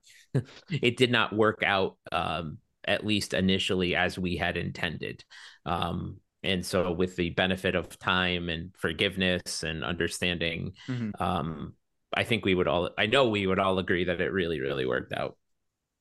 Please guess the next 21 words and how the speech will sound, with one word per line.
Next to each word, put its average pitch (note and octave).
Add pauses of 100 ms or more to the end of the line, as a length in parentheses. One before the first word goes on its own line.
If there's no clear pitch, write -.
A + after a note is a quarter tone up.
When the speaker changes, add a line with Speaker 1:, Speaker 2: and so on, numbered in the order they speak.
(1600)
Speaker 2:
Okay. C3+
And D3
then F3
Speaker 1:
And, C#3+
Speaker 2:
when G#3+
you A#3+
Speaker 1:
uh, -
Speaker 2:
sta- - (840)
Speaker 1:
I'm D#3+
sorry, E3+
you, D#3+
you D3+
asked F3+
a -
question C#3
about A2+
difference B2
in F#2+
vision. G2
And F2+
I, G#2